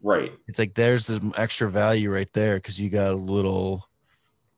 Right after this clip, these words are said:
Speaker 1: And that's crazy too, 'cause, like, Zadorov's been in the league for a long time. Like, it's, he's not, like, he's not that old, but he's still an <laughs> R F A, but he's played, like, six years.
Speaker 2: Yeah, I think they got, like,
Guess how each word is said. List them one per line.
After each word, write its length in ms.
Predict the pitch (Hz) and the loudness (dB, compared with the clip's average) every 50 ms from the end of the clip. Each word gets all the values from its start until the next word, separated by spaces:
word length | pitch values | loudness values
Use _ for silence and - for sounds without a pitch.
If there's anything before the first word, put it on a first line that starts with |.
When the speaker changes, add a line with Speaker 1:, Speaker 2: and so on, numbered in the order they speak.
| _ _ _ _ | _ _ _ _
Speaker 1:
And 180 | - 123 123 120 | 0 2 4 4
that's 200 | 123 120 117 - | 2 2 2 -2
crazy 440 | - - 135 123 156 190 165 135 110 | 0 2 6 6 6 6 6 4 2
too, 240 | - - - 180 180 | 2 0 0 0 2
'cause, 180 | 143 139 120 - | 2 2 2 4
like, 140 | 120 110 - | 4 2 2
Zadorov's 720 | - - 117 - 127 110 120 107 127 175 208 214 151 127 | 0 -4 -2 -2 0 2 4 6 6 6 6 6 4 2
been 180 | - 127 127 143 | 4 4 6 6
in 100 | 160 160 | 6 6
the 80 | 143 | 6
league 320 | 113 101 107 113 135 131 - | 6 6 6 4 4 2 2
for 340 | - 104 101 90 85 82 - - | 0 2 2 2 2 0 2 0
a 40 | 95 | 0
long 360 | 92 85 92 110 113 113 104 | 2 4 4 4 4 4 0
time. 400 | - - - 98 107 98 78 65 67 | -2 0 2 2 4 4 2 0 -2
Like, 140 | 73 78 - | -6 -8 -4
it's, 300 | - - - - 90 - _ _ _ _ | -4 -4 -4 -4 -10 -12 _ _ _ _
he's 200 | _ _ 110 104 | _ _ -12 -6
not, 360 | 104 107 123 135 127 131 - - | -4 -2 -2 -2 -2 -4 -4 -2
like, 280 | 110 98 - - - _ _ _ _ _ _ _ _ _ _ _ _ _ _ _ _ _ _ _ _ _ _ _ _ _ _ _ | -2 -2 -2 -6 -14 _ _ _ _ _ _ _ _ _ _ _ _ _ _ _ _ _ _ _ _ _ _ _ _ _ _ _
he's 180 | - 107 95 | -4 -2 2
not 200 | 98 110 127 135 | 4 4 4 6
that 220 | 135 147 127 - - | 6 6 6 6 4
old, 420 | 92 107 120 127 110 - - - - _ | 4 4 4 4 2 0 -4 -12 -18 _
but 200 | - - 110 104 92 | -8 -4 -2 -2 -2
he's 220 | - 117 113 104 | -2 -2 -4 -2
still 220 | - 120 117 113 110 | 4 4 4 4 4
an 100 | 120 123 | 2 2
<laughs> 140 | 127 131 - | 2 4 4
R 100 | 160 143 | 4 4
F 160 | 135 127 - | 4 4 4
A, 160 | 117 117 120 113 | 4 4 4 4
but 160 | 95 101 98 | 2 0 -2
he's 140 | 98 98 - | -2 -4 -4
played, 320 | - - 117 120 127 123 | 0 2 2 2 2 2
like, 180 | 107 95 87 - | 0 -2 -2 -4
six 360 | - - - 120 117 - - | -10 -6 -6 -6 -6 -4 -4
years. 520 | 101 104 117 113 92 78 73 - - - _ _ _ _ | -4 -2 -2 -2 -4 -4 -8 -10 -14 -18 _ _ _ _
Speaker 2:
Yeah, 100 | - 120 | -14 -10
I 20 | 120 | -6
think 140 | 135 165 | -6 -4
they 60 | 190 202 | -4 -4
got, 240 | 202 185 160 127 | -4 -6 -8 -8
like, 280 | - 110 107 - - - | -10 -12 -12 -12 -16 -20